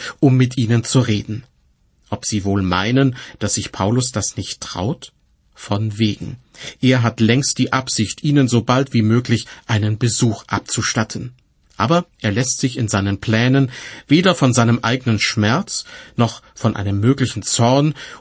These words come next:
oder von seinen Wünschen leiten. "So der Herr will", sagt der gehorsame Diener. Erst wenn der Herr ihm die Erlaubnis gibt, wenn er die Wege bahnt, wenn er die Türen öffnet, dann wird Paulus kommen.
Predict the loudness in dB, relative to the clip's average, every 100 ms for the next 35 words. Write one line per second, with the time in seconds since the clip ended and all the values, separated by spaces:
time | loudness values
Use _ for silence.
0 | 2 4 4 2 -2 -6 0 2 4 4
1 | 4 4 4 4 2 -2 -2 -4 -4 -8
2 | -10 -14 _ _ _ _ -20 -8 2 4
3 | 4 2 0 2 0 0 2 4 2 0
4 | -12 _ -4 -2 -2 -6 -4 -2 0 2
5 | 2 2 2 2 2 0 -2 -2 -4 -8
6 | _ _ _ -2 0 2 0 -4 -10 -2
7 | 0 2 0 2 0 2 2 2 2 4
8 | 2 2 0 -2 -2 -6 -12 -18 -12 -2
9 | -2 2 2 2 2 0 2 0 2 0
10 | 2 2 2 0 -8 -18 _ -4 -2 2
11 | 2 2 -2 -4 0 0 0 0 -2 0
12 | -2 -2 -20 _ -2 2 2 -2 -4 -4
13 | -4 -4 -2 -2 -2 -2 -4 -2 -2 -4
14 | -10